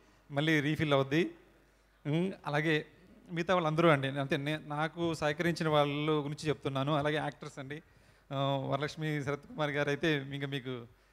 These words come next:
సిస్టర్ అంటే మీలాగే ఉండాలని చెప్పి చాలామంది ఫీల్ అవుతున్నారు. ఆ, అలా అందరు యాక్టర్స్ అండి. అట్లాగే, ఆ, నేను ట్రావెల్ అవ్వలేదు కానీ మన హరి గౌర గారు, ఆ, నాకు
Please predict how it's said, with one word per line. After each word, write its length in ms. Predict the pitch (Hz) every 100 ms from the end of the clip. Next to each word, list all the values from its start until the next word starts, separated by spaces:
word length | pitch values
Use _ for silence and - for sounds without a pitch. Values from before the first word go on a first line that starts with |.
| _ _ -
సిస్టర్ 340 | 165 151 175
అంటే 160 | 165 165
మీలాగే 320 | 151 156 160
ఉండాలని 280 | 151 151 151
చెప్పి 140 | 151 151
చాలామంది 280 | 151 160
ఫీల్ 200 | 147 147
అవుతున్నారు. 400 | 143 135 135 160 - _ _ _ _ _ _ _
ఆ, 40 | 139 139 135 131 131 139 - - - - - _ -
అలా 140 | 156 170
అందరు 260 | 160 185 185
యాక్టర్స్ 340 | 175 180 170
అండి. 220 | 156 120 110 - - _ _ _ _ _ -
అట్లాగే, 600 | 135 175 180 160 202 262 277 - - - -
ఆ, 100 | 165
నేను 220 | 143 151
ట్రావెల్ 320 | 139 143 165
అవ్వలేదు 260 | 165 160 160
కానీ 320 | 151 165 156
మన 260 | 139 139 139
హరి 520 | 135 160 156 139 135
గౌర 200 | 135 147
గారు, 540 | 151 151 147 151 139 127 - _ _ _
ఆ, 60 | 139 135 131 127 127 135
నాకు 220 | 143 131